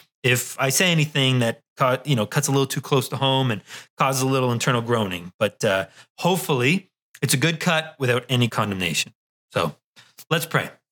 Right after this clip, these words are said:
Lord, we, uh, we need you.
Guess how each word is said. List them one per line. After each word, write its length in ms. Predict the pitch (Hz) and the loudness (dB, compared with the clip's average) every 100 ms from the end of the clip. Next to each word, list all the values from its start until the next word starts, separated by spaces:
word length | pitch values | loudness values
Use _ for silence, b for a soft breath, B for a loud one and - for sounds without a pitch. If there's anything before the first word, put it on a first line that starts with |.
| _ _ _ _ _ _ - _ B B _ _ 143 | _ _ _ _ _ _ -20 _ B B _ _ -2
Lord, 380 | 160 180 156 - _ _ | 2 2 -2 -8 _ _
we, 320 | 151 170 160 | -2 2 4
uh, 280 | 151 139 135 | 4 4 2
we 160 | 135 160 | 2 4
need 260 | 165 220 | 4 4
you. 120 | 156 | 2